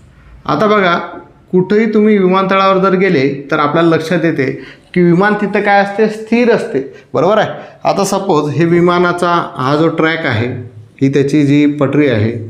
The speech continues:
किंवा जो त्या विमान त्या दिशेने जसं धावत आहे, तिथं, इथं विमान, विमान जर उभं असेल तर पहिले काय आहे, ते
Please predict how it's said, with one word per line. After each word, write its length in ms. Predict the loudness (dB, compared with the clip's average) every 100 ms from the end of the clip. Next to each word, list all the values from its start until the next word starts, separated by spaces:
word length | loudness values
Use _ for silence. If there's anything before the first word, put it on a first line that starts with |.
| -16 -20 -20 _ -2
किंवा 180 | 0 2
जो 460 | 2 2 0 -6
त्या 80 | 0
विमान 400 | 2 2 2 0 -2
त्या 120 | -2 -4 -4
दिशेने 360 | -4 0 0 2
जसं 260 | 2 2 0
धावत 300 | 0 0 0
आहे, 160 | -2 -4 -12 -20 -6 -4
तिथं, 220 | 0 0
इथं 440 | 2 0 2 2
विमान, 320 | 4 2 0 -2 0
विमान 360 | 2 2 2
जर 100 | 2 2
उभं 240 | 2 2
असेल 320 | 2 -2 0
तर 100 | -2
पहिले 280 | 0 0 0
काय 200 | 0 0
आहे, 100 | 0
ते 480 | 2 0 0 -6